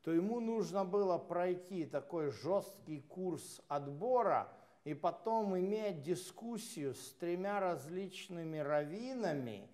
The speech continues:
и убедить их и так далее, потому что как раз это было связано, дискуссия с тремя раввинами, с тем, чтобы,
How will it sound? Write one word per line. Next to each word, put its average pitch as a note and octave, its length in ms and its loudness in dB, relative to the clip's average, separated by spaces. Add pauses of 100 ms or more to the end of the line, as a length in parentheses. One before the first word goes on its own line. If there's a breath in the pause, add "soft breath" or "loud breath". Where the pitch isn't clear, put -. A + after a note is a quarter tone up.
(480 soft breath)
и G#3 120 0
убедить G3+ 960 0
их C#3 240 2 (460)
и D3+ 100 -6
так D#3 280 2
далее, A#3+ 340 6
потому F#3+ 480 2
что F3 640 4
как E3+ 240 -4
раз F#3 480 6
это E3 240 0
было E3 260 0
связано, F#3 640 0
дискуссия D3+ 800 -4
с - 140 -10
тремя D#3 360 -2
раввинами, D3+ 600 0
с - 140 -14
тем, G3+ 260 2
чтобы, C#3+ 600 2